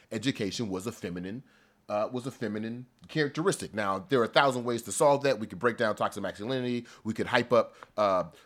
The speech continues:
uh, uh, the matriarchy and talk about how women are actually the, the centralizers of education and culture. We could talk about all those things.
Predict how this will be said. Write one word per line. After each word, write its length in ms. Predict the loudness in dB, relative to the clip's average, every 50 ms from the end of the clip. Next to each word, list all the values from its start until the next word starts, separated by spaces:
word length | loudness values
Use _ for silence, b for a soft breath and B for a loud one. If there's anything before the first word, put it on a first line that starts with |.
| b _
uh, 20 | -2
uh, 560 | 0 0 0 -2 -2 -2 -2 -2 -2 -4 -6 -8
the 120 | -8 -6 0
matriarchy 680 | 2 2 2 2 2 4 6 6 6 4 2 -2 -2
and 100 | -4 -4
talk 200 | -4 -4 -4 -2
about 180 | 0 0 0 0
how 140 | 2 -2 0
women 260 | 0 0 0 2 2
are 80 | 4 2
actually 220 | 2 0 -4 -6
the, 200 | -8 -8 -10 -12 -14 _ -12
the 80 | -12
centralizers 600 | -8 -4 -4 -4 -4 -2 -2 0 0 0 0 -2
of 40 | -4
education 540 | -6 -6 -6 -6 -4 -4 -4 -2 -4 -6 -4
and 160 | -4 -6 -2 6
culture. 300 | 6 6 6 6 2 -2
We 100 | -2 -2
could 120 | -2 0
talk 120 | 0 2
about 160 | 2 4 2 2
all 80 | 2
those 140 | 0 -2 -4
things. 260 | -4 -4 -4 -4 -8